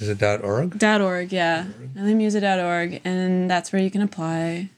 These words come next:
Speaker 2: Um, hopefully the website is working. <laughs> And, yeah, um,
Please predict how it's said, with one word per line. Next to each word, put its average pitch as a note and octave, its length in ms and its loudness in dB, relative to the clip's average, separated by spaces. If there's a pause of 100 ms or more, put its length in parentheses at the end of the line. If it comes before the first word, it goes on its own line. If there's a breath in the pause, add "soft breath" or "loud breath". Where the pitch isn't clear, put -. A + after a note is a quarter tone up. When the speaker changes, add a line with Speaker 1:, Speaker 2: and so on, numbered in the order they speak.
(240)
Speaker 2:
Um, F3+ 600 0
hopefully G3 400 0
the F#3+ 100 0
website F#3 420 -4
is F3 280 0
working. - 840 -2
<laughs> - 60 -18 (760 loud breath)
And, A3+ 520 4
yeah, G3+ 400 2 (240)
um, F3+ 680 2